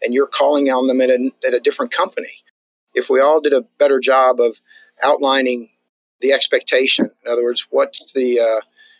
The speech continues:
what's the destination of this investment they're gonna make in water treatment,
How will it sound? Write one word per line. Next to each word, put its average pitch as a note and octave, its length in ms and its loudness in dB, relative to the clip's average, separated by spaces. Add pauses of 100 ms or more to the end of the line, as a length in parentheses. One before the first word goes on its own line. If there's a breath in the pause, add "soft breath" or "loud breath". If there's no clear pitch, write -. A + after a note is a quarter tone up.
(120)
what's C3 240 -4
the C3 80 0
destination B2+ 880 0 (320)
of A2 120 -6
this A#2+ 180 -4
investment B2 460 -2
they're B2 100 0
gonna A#2+ 140 -6
make A#2+ 200 -2
in A#2 100 -8
water A#2+ 240 0
treatment, C#3+ 420 -2